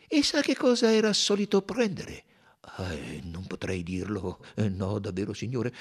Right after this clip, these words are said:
Non c'era nessun nome sul flaccone, eh, solo: 'Il sonnifero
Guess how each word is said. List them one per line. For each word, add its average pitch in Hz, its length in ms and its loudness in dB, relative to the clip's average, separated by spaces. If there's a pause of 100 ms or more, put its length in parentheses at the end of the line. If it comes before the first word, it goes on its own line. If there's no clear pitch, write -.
(280)
Non 156 440 0
c'era 196 200 4
nessun 196 380 4
nome 151 320 4
sul 110 200 2
flaccone, 120 760 0
eh, 139 80 0
solo: 175 360 2 (400)
'Il 170 180 2
sonnifero 254 960 2